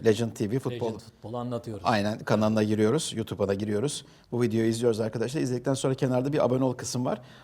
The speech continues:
Speaker 1: Oraya abone olursanız seviniriz. Bir de tabii ne var? Twitter hesabımız var. Twitter'dan da takip ederseniz Legend Futbol T V'yi, e, her an her şeyden haberiniz olur. Fenerbahçe ile ilgili, gündemle ilgili her şeyden haberiniz olur Yalçın abi.
Speaker 2: İzleyicilerimizin sayesinde habire büyüyoruz.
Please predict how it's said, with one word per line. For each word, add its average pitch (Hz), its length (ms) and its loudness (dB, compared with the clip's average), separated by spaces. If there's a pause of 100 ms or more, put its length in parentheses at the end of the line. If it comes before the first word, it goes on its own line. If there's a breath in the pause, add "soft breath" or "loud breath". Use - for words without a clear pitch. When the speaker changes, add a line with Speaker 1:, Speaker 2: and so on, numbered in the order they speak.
Speaker 1:
Oraya 117 240 2
abone 120 200 0
olursanız 123 340 -2
seviniriz. 139 380 0
Bir 147 60 0
de 143 60 2
tabii 135 200 2
ne 143 120 4
var? 170 100 4
Twitter 151 340 2
hesabımız 95 480 2
var. 214 140 2 (380 loud breath)
Twitter'dan 127 460 2
da 127 80 2
takip 123 300 4
ederseniz 113 500 2
Legend 110 180 -4
Futbol - 280 -8
T 98 180 -6
V'yi, 151 240 0 (320 loud breath)
e, 101 320 -2
her 147 300 8
an 185 140 -2 (260 soft breath)
her 160 180 4
şeyden 139 240 0
haberiniz 123 360 0
olur. 87 160 -4
Fenerbahçe 185 580 4
ile 113 140 4
ilgili, 101 220 -2
gündemle 131 500 2
ilgili 120 320 -2 (320 loud breath)
her 139 140 0
şeyden 135 200 -4
haberiniz 120 380 -2
olur 90 260 -6 (160)
Yalçın 98 280 -8
abi. 85 280 -6
Speaker 2:
İzleyicilerimizin 120 800 -10
sayesinde 127 720 -10 (160)
habire 135 360 -6
büyüyoruz. 127 500 -6